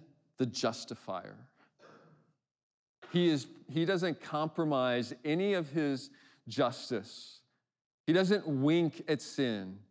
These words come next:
He doesn't pretend it's not there. He doesn't tolerate any of it. He is perfectly just, but he has become the justifier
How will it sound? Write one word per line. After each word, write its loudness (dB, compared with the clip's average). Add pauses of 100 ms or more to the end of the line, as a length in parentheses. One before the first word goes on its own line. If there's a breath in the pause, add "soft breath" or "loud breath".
(140 soft breath)
He 0
doesn't 2
pretend 0
it's -2
not -2
there. -2
He -4
doesn't 2
tolerate 2 (200 loud breath)
any 2
of 4
it. 0
He 2
is 2 (120)
perfectly 0
just, -4 (920)
but 2
he 2
has 0
become -2
the 0
justifier -4